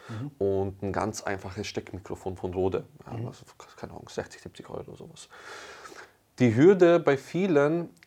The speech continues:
Speaker 2: liegt einfach darin, dass, und da greife ich jetzt noch mal kurz auf deine, auf deine Frage von vorhin zurück, das mit der Kreativität, na, da bin
Speaker 1: Mhm.
Speaker 2: ich noch nicht ganz drauf eingegangen. Es ist gar nicht zwingend notwendig, jetzt extrem kreativ zu sein.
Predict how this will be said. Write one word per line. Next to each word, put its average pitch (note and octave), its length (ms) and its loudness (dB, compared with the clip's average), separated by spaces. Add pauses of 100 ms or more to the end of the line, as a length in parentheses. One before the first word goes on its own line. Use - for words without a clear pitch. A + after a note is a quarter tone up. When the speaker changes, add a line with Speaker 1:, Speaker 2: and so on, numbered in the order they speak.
Speaker 2:
liegt C#3 400 -2
einfach C3+ 520 -2 (140)
darin, D#3 640 2
dass, - 560 -2 (120)
und A#2+ 180 0
da B2+ 80 8
greife B2+ 320 6
ich - 60 -16
jetzt - 180 -2
noch B2+ 120 -4
mal B2 100 -2
kurz C3 280 2
auf A2+ 100 0
deine, A#2 340 2
auf - 120 -2
deine G#2+ 200 0
Frage A2 320 2
von G#2 160 -8
vorhin B2+ 260 0
zurück, A2 280 -4
das - 180 -4
mit A2 120 -8
der G#2 80 0
Kreativität, G#2+ 960 0
na, - 80 -8
da G2 60 -4
bin G2+ 140 -2
Speaker 1:
Mhm. G#2+ 80 -4
Speaker 2:
ich - 60 -14
noch G#2 100 -8
nicht G#2+ 140 -10
ganz G2+ 180 -8
drauf - 160 -4
eingegangen. G#2 540 -2 (2000)
Es C3 140 0
ist G3 160 -2
gar D3 140 2
nicht D3+ 180 -4
zwingend D3 320 -2
notwendig, C3 460 0
jetzt B2 160 -10
extrem A2+ 440 -2
kreativ G#2+ 480 -2
zu - 140 -8
sein. - 300 -8